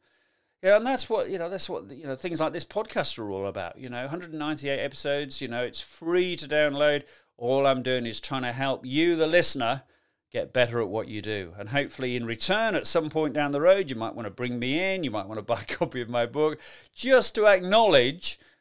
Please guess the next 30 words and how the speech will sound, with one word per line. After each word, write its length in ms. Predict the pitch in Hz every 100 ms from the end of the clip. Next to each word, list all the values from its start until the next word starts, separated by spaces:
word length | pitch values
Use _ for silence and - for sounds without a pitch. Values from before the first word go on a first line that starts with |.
| _
the 100 | 143
fact 280 | 135 170 -
that, 240 | 143 135 -
you 120 | 143
know, 100 | 127
you've 320 | 123 131 143
learnt 260 | 135 139 127
a 60 | 120
lot 240 | 120 -
from 140 | 113
this 140 | 104 -
podcast. 460 | - 104 101 90
You 60 | 113
might 160 | 135 135
wanna 160 | 131
leave 260 | 131 135 123
a 60 |
review. 580 | 135 131 127 185 135 80 -
That 200 | 139 104
would 100 | 123
be 160 | 120 113
terrific. 380 | 127 120 110
You 80 | 120
might 140 | 180 262
wanna 160 | 240
come 180 | - 196
on 100 | 208
as 100 | 202
a 40 |
guest 560 | 202 294 359 - -